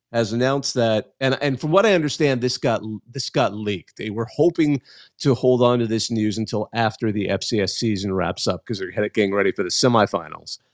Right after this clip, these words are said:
But he's going to, after the playoff run, join the U S C staff as their linebackers coach. So he's gonna join as a position coach,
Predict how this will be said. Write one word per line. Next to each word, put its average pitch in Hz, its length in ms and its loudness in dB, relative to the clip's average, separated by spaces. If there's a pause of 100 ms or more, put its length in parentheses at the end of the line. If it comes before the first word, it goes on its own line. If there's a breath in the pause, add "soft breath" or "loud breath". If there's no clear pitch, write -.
(340)
But 123 160 4
he's 151 220 2
going 147 400 4
to, 123 420 2
after 113 300 0
the 113 80 -2
playoff 135 500 4
run, 80 360 -4 (440)
join 139 380 2
the 120 140 4
U 131 280 0
S 147 160 0
C 139 280 -2
staff 117 440 0
as 117 140 -2
their 110 80 -4
linebackers 98 840 -4
coach. - 440 -6
So 127 320 2
he's 113 180 -4
gonna 143 240 -2
join 120 300 0
as 107 200 -4
a 101 60 -10
position 123 420 -2
coach, 92 460 -4